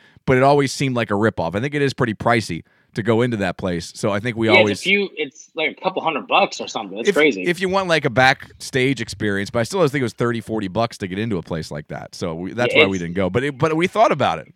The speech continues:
Speaker 1: We thought about it.
Speaker 2: Uh, it, it, I, it, I, I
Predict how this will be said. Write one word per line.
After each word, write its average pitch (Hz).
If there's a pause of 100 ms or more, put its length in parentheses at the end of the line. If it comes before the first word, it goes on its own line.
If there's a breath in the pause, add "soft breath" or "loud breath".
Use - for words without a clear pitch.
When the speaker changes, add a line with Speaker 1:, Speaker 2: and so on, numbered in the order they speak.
(160)
Speaker 1:
We 135
thought 175
about 87
it. 67
Speaker 2:
Uh, 147 (420)
it, 180
it, 190 (360)
I, - (800 loud breath)
it, 202 (380)
I, 180 (720)
I 165